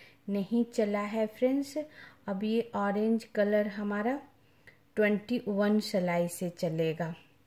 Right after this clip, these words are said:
हाँ, तो अब मैं, अब मैं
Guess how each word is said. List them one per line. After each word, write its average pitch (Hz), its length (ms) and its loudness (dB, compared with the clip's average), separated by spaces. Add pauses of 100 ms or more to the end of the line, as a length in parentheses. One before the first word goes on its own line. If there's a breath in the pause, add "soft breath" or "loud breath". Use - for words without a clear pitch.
(2250 soft breath)
हाँ, 190 300 -12
तो 202 200 -4
अब 190 300 -6
मैं, 208 260 0 (2750 loud breath)
अब 202 140 -6
मैं 208 180 0